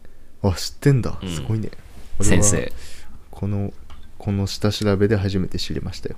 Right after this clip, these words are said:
Speaker 2: あー、マジっすか。
Speaker 1: うん。まあ、二千十六年からね、
Speaker 2: うん。
Speaker 1: 開始したやつで、もう完結してるんですけど。
Speaker 2: もうおしまいだね。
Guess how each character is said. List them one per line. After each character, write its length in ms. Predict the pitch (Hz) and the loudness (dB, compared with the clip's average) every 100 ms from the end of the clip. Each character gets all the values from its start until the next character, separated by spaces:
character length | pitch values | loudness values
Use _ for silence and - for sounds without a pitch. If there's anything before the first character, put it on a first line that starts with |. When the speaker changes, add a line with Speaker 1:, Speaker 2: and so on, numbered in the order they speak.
| - | 0
Speaker 2:
あ 240 | 101 95 | 4 6
ー、 80 | 85 | 4
マ 100 | 95 | 2
ジ 100 | 92 | 2
っ 20 | |
す 120 | 82 - | 0 -2
か。 180 | - - - - - | -4 -8 -8 -6 -4
Speaker 1:
う 60 | 92 | -2
ん。 100 | 87 | -2
ま 240 | 80 - - - - - - | -4 -6 -8 -8 -10 -10 -4
あ、 40 | 98 | 0
二 140 | 104 | 2
千 420 | - 151 123 101 | 4 4 6 4
十 400 | 98 113 120 117 | 4 6 6 6
六 320 | 120 113 135 | 4 4 4
年 220 | 113 85 - | 4 2 -2
か 140 | 67 | -6
ら 100 | 69 | -2
ね、 240 | 87 92 - | -2 -2 -2
Speaker 2:
う 100 | 131 | 0
ん。 40 | 120 | 0
Speaker 1:
開 160 | 82 | 0
始 160 | - - | -4 -6
し 120 | - | -6
た 220 | - 80 - | 0 0 0
や 100 | 87 | -4
つ 160 | - 80 | -4 -2
で、 120 | - | 0
も 220 | 127 123 | 4 4
う 20 | |
完 340 | - 113 104 104 | 2 0 2 0
結 320 | - 101 101 | 0 0 0
し 100 | - | 0
て 140 | 104 | 0
る 140 | 101 92 | 0 0
ん 180 | - - - | -4 -8 -8
で 120 | - | -8
す 120 | - | -8
け 120 | - | -10
ど。 160 | - 80 | -6 -4
Speaker 2:
も 180 | 101 131 | 0 0
う 40 | 85 | 0
お 40 | |
し 160 | - 82 | -2 -2
ま 140 | 73 | -4
い 60 | 58 | -6
だ 100 | 67 | -4
ね。 240 | 131 147 | -4 -4